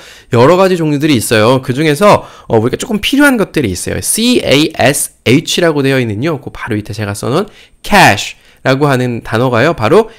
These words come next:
현금이라는 단어입니다. 어, 제가 여행 영어에서 예전에 한번 cash를 다뤘던 적이 있었는데요. 여러분들이 이걸 아셔야 되는 부분이, 어, 이런 거예요. 여행 가면요, 어, 우리나라에서도 그래요. 우리나라에서 예를 들면 시장이라든지, 아니면 뭐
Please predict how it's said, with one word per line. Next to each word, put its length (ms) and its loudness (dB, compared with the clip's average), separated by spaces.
현금이라는 920 -2
단어입니다. 600 -2
어, 220 2
제가 300 0
여행 320 2
영어에서 500 -2
예전에 260 -2
한번 280 -6
cash를 500 -2
다뤘던 380 -4
적이 160 -2
있었는데요. 880 0
여러분들이 400 0
이걸 180 -2
아셔야 340 -6
되는 200 -4
부분이, 540 -2
어, 200 2
이런 220 6
거예요. 200 6
여행 200 2
가면요, 500 2
어, 460 2
우리나라에서도 520 2
그래요. 300 -2
우리나라에서 420 -2
예를 140 -4
들면 100 -6
시장이라든지, 920 -2
아니면 180 -6
뭐 200 -12